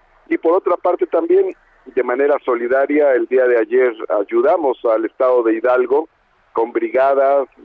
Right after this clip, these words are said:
de la Secretaría de Obras, del sistema de, de aguas de la Ciudad de México, del erum,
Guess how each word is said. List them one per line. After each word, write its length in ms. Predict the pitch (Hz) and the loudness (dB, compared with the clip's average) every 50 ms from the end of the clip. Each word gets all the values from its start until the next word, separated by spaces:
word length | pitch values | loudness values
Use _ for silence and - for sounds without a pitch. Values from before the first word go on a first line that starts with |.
| - _ _ _ | -20 _ _ _
de 420 | - 117 120 123 131 131 131 131 127 | -2 0 2 2 2 2 2 2 2
la 140 | 120 113 107 | 0 0 -2
Secretaría 540 | - - - - 110 - - 107 113 117 113 | -4 -6 -6 -6 -4 -2 -2 0 0 0 0
de 100 | 110 113 | 0 0
Obras, 400 | 123 131 131 123 131 123 120 113 | 0 0 0 0 0 0 0 0
del 160 | - 113 104 - | -2 -4 -6 -6
sistema 800 | - 110 104 _ _ - 123 123 123 120 113 110 107 104 101 101 95 | -10 -18 -20 _ _ 0 0 0 0 -2 -2 -2 -2 0 -2 -2 -2
de, 320 | 98 101 101 101 98 92 - _ _ _ _ _ _ _ _ - | 0 0 0 0 0 -2 -6 _ _ _ _ _ _ _ _ -10
de 560 | 95 104 104 104 101 101 98 98 95 95 98 | -4 -2 0 2 2 2 2 2 2 2 2
aguas 480 | 110 123 135 135 - 127 131 127 120 | 2 0 0 0 0 0 0 0 0
de 80 | - 113 | 0 0
la 140 | 107 107 98 | 0 -2 -2
Ciudad 240 | - - 110 113 110 | -2 -2 -2 0 0
de 100 | 113 120 | 0 -2
México, 500 | 135 147 143 - - 131 - - 135 131 | -2 -4 -4 -6 -8 -8 -4 -2 -2 0
del 220 | - 110 107 107 | 0 0 0 2
erum, 460 | 107 107 104 127 147 156 151 151 151 | 0 2 2 2 2 2 0 -2 -6